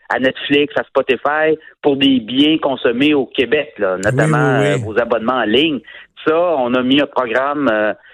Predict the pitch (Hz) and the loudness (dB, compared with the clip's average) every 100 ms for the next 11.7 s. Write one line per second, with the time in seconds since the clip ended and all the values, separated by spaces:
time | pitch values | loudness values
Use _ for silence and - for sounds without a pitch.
0 | _ - 113 113 117 127 135 131 120 147 | _ -2 0 2 0 0 0 -2 0 0
1 | 135 107 123 135 120 117 127 139 117 113 | 0 -2 -2 -2 -2 0 0 -2 -4 0
2 | 120 135 135 110 - 120 113 - 127 135 | 0 0 -2 -2 0 -2 -2 -4 0 0
3 | 139 110 101 - 127 113 135 123 - 127 | 0 -2 -4 -4 -2 2 2 0 -2 -4
4 | 135 - _ _ _ - 98 98 107 - | -6 -12 _ _ _ -4 0 0 -2 -2
5 | - 123 135 120 120 117 104 143 139 - | -2 0 0 -2 -2 -2 -2 -2 -4 -2
6 | 196 156 - 135 - 151 147 - 123 120 | -2 -2 -2 -2 0 -2 0 0 0 0
7 | 113 _ _ - 110 110 - 202 247 226 | -4 _ _ -2 0 0 -2 0 0 -2
8 | - 180 160 147 160 - - 190 190 147 | -2 0 2 2 0 -2 0 0 0 0
9 | 143 151 175 147 120 143 175 - 180 151 | 0 2 2 0 0 0 0 -2 -2 0
10 | 147 160 156 120 - - 143 120 127 139 | 0 0 -4 -8 -16 -4 -2 0 0 -2
11 | - - _ _ _ _ - | -10 -20 _ _ _ _ -8